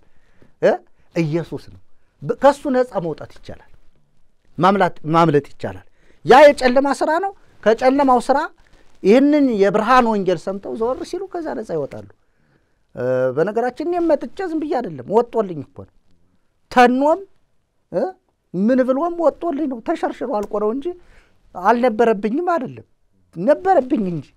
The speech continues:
እ፣ አንዳንዶቹ እንዲያውም የሚገርምህ አንዳንድ እንትን ላይ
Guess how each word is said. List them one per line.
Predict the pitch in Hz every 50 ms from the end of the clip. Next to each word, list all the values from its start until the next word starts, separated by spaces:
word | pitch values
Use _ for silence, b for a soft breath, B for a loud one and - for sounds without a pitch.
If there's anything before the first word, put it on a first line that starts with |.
| _ _ _ _ _ _ _ _ _ _ _ _ _ _ _ -
እ፣ | 147 175 131 147
አንዳንዶቹ | 160 165 165 165 165 165 156 151 160 160 -
እንዲያውም | 170 156 147 151 156 151 151 147
የሚገርምህ | 143 139 139 143 135 147 143 143 165 160
አንዳንድ | 147 143 139 139 139 135 135 139 135
እንትን | 127 127 123 - 131
ላይ | 123 131 123